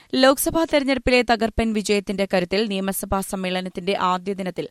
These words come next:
ബാർ കോഴ വിഷയം ഉയർത്തി പ്രതിപക്ഷം ഭരണപക്ഷത്തെ പ്രതിരോധത്തിലാക്കി. ബഹളത്തിനിടെ തദ്ദേശ സ്ഥാപനങ്ങളിൽ ഓരോ വാർഡ് വീതം വർദ്ധിപ്പിക്കുന്നതിനുള്ള കേരള മുനിസിപ്പാലിറ്റി രണ്ടാം ഭേദഗതി ബില്ലും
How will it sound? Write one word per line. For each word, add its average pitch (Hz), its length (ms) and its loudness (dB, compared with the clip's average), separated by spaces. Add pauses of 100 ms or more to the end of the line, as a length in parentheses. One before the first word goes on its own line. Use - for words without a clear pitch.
(340)
ബാർ 226 260 4
കോഴ 269 300 0
വിഷയം 233 340 -2
ഉയർത്തി 208 320 -2
പ്രതിപക്ഷം 208 580 -6
ഭരണപക്ഷത്തെ 196 760 -6
പ്രതിരോധത്തിലാക്കി. 175 880 -8 (360)
ബഹളത്തിനിടെ 196 580 0
തദ്ദേശ 196 400 -2
സ്ഥാപനങ്ങളിൽ 208 640 -2 (300)
ഓരോ 240 300 6
വാർഡ് 240 360 2
വീതം 254 360 0
വർദ്ധിപ്പിക്കുന്നതിനുള്ള 214 960 0 (120)
കേരള 202 320 0
മുനിസിപ്പാലിറ്റി 202 760 -2 (340)
രണ്ടാം 240 360 4
ഭേദഗതി 247 460 -2
ബില്ലും 214 320 -2